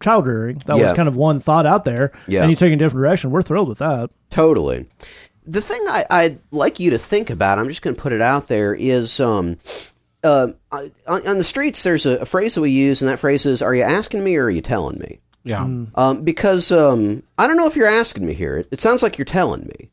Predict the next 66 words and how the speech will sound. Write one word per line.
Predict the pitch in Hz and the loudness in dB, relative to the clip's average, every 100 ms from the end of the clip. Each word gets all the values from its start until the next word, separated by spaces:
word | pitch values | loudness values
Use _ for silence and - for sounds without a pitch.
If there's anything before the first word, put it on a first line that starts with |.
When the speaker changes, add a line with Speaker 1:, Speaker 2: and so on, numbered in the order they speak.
| - | -12
Speaker 3:
Mm-hmm. | 117 | -4
Speaker 2:
Um, | 107 107 95 | 0 0 0
you're | 90 113 | -4 -2
telling | 165 175 113 | 2 2 2
me | |
how | 95 101 85 | 0 0 0
it | |
is. | 78 73 - - | 0 -4 -6 -4
Um, | 131 131 123 - | 0 2 0 -2
and, | 180 190 - | -2 -2 0
you | 220 | 2
know, | 220 | 2
if | |
we | 226 | 2
were | 294 214 | 2 2
having | 196 180 | 4 4
a | |
one-on-one | 165 170 156 | 4 4 4
conversation, | 165 139 143 170 123 | 2 0 0 0 0
that's | 143 - | -2 -2
fine. | - 135 135 107 | 0 2 2 0
If, | 104 | -2
if | - 110 | -6 -2
you | 131 | 0
got | 117 | 0
stuff | 113 | -2
you | 113 | -2
just | 107 | -4
wanna | 113 92 | -4 -4
tell | - 113 | -2 -2
me, | 107 | 0
you | 95 | -2
think | 101 85 | -2 -4
it's | - | -2
how | 90 | -2
it | 82 | 2
is. | 113 107 92 - - - - - | 2 2 -2 -12 -20 -20 -10 0
But | 170 - - | 0 2 0
I | 247 | 2
don't | 339 | 2
know | 339 | 2
that | 269 | 2
you're | 214 | 2
actually | 202 - 143 | 0 2 2
looking | 160 165 104 | 2 2 -4
for | 98 | -2
input. | 101 117 - 71 64 62 - | 0 -2 -4 -6 -4 -6 -2
And | 147 160 | 0 0
Speaker 3:
Mm-hmm. | 107 | -2
Speaker 2:
here's | - 427 - | -4 -2 -2
the | 226 | -2
thing | 220 196 | 0 2
I | |
want | 175 175 | 2 2
you | 139 | 0
to | - | -2
think | 175 131 | -2 -2
about | 113 120 117 | 0 2 2
is, | 120 107 - _ _ - | 0 -2 -8 _ _ -10
do | 110 | -2
you | 143 190 | 0 2
need | 185 185 117 | 2 2 0
this | 95 - | -4 -4
to | |
be | 78 65 | -8 -8
true? | - 67 - | -8 -10 -10